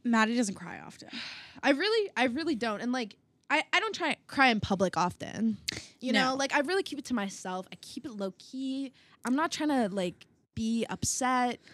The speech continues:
Speaker 1: I've said on the pod, the only times I've seen you cry is, like, very serious,
Speaker 2: Very
Speaker 1: very
Speaker 2: serious traumatic issues, right?
Speaker 1: Yeah, I think I cry twice a day.
Speaker 2: Yeah.
Speaker 1: So
Speaker 2: Yeah. And
Speaker 1: it's very different.
Speaker 2: I, I try really hard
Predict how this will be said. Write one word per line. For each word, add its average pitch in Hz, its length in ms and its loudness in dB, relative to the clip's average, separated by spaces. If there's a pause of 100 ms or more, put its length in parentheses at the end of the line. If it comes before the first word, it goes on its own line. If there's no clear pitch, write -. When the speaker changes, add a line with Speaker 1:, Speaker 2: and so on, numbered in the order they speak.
(140)
Speaker 1:
I've 226 140 6
said 330 160 10
on 359 120 8
the 285 100 4
pod, 226 300 4
the 202 100 4
only 240 240 6
times 214 280 6
I've 202 140 6
seen 190 180 2
you 190 100 2
cry 185 360 2
is, 180 180 2
like, 175 160 -2
very 202 320 6
serious, 180 960 0 (560)
Speaker 2:
Very 185 300 4 (100)
Speaker 1:
very 220 200 12
Speaker 2:
serious 196 400 8
traumatic 233 560 4
issues, 170 480 -2
right? 226 280 -4
Speaker 1:
Yeah, 214 240 6 (160)
I 226 180 8
think 254 140 8
I 220 120 8
cry 180 220 2
twice 185 260 2
a - 40 -6
day. - 240 -6 (160)
Speaker 2:
Yeah. 208 180 2 (180)
Speaker 1:
So 170 540 2 (600)
Speaker 2:
Yeah. 226 200 2 (320)
And 285 280 0
Speaker 1:
it's 277 140 2
very 240 200 10
different. 208 560 0 (360)
Speaker 2:
I, 277 160 4 (140)
I 311 100 6
try 381 280 4
really 240 340 2
hard 202 500 0